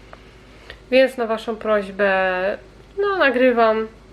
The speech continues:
I jeśli jesteście zainteresowani taką tematyką, to zapraszam was serdecznie do oglądania.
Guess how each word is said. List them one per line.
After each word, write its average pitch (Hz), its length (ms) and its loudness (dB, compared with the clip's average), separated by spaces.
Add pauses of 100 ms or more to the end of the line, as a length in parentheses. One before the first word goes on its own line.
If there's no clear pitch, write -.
(500)
I 202 100 -8
jeśli 214 300 -4
jesteście 196 400 -10
zainteresowani 220 720 -4
taką 214 260 -6
tematyką, 196 580 -6
to 269 160 -2
zapraszam 214 440 -4
was 190 160 -12
serdecznie 185 600 -8
do 202 140 -2
oglądania. 175 580 -6